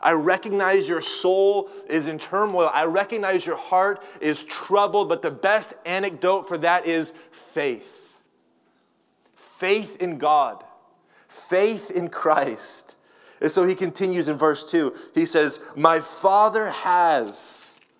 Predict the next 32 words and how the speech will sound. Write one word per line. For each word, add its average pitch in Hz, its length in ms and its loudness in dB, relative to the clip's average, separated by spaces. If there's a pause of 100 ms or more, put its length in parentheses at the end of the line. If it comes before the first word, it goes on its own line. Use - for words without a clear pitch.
(560)
many 165 320 0
rooms. 131 720 -4 (720)
If 160 160 0
that 226 220 2
were 233 120 2
not 196 280 0
so, 233 380 2
would 175 120 2
I 180 80 4
have 175 180 -2
told 214 380 0
you 185 60 -4
that 170 100 2
I 175 60 4
am 160 220 -2
going 202 360 0
there 165 220 0
to 165 180 -14
prepare 170 460 -6
a 156 140 -8
place 175 680 -10 (420)
for 160 200 -4
you?" 151 320 -2
Uh, 123 400 -8
when 156 180 -6
we 170 80 -2
talk - 340 -8
about 139 220 -2
this 151 180 -8
idea 139 320 -4
of 123 80 -2
a, 110 180 -4